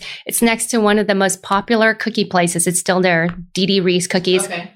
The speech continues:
Speaker 1: Would have lines out the door. We're like, "Oh my God, this is brilliant."
Speaker 2: Perfect.
Speaker 1: We're
Speaker 2: Foot traffic, all of that built in.
Speaker 1: All of it. So we scraped some money together. We actually took, and this is really scary, we took a line of credit out against Mario's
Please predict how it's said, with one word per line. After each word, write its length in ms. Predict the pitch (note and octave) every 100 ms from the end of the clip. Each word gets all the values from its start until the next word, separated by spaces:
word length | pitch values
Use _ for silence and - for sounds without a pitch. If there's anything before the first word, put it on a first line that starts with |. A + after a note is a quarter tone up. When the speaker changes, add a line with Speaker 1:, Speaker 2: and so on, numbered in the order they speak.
| -
Speaker 1:
Would 160 | G#3
have 200 | G#3+ G3
lines 400 | G3 G3 G3+ G3 -
out 200 | G3 G3
the 60 |
door. 260 | F3+ A3 G#3
We're 120 | G#3+
like, 200 | G#3+ G#3 C#4
"Oh 100 | C#4
my 140 | F#3+
God, 440 | A3 A#3+ G3 F3+
this 160 | F#3+ C#4
is 80 | B3
brilliant." 500 | - A3 C#4 A#3 F#3+
Speaker 2:
Perfect. 220 | G3+ G#3+
Speaker 1:
We're 100 | A3
Speaker 2:
Foot 200 | - G#3
traffic, 400 | - F#3 G3+ F#3+
all 140 | - F3
of 80 | F3
that 200 | D3 -
built 200 | D3+ -
in. 140 | - A3+
Speaker 1:
All 280 | A3+ A3
of 100 | G3+
it. 240 | F3+ F3 - - - - -
So 640 | - - A3+ G#3 G#3 G#3 G3
we 220 | G3 G3
scraped 420 | - - G#3 G3+
some 160 | A3+ G3+
money 200 | F#3+ F#3
together. 380 | F#3 F3+ F#3
We 100 | F3+
actually 260 | F3+ F3+ F#3+
took, 280 | - F#3+ E3+ F3+
and 140 | E3+
this 180 | E3+ -
is 140 | F3
really 180 | F3 F3
scary, 320 | F3 F#3+ F3
we 60 | F3+
took 160 | F3+ G3+
a 60 |
line 160 | G3 G3
of 80 | G3+
credit 260 | G3 F#3+ -
out 180 | F#3 F#3
against 260 | F3 F3
Mario's 500 | F#3 F3+ F#3 F#3 -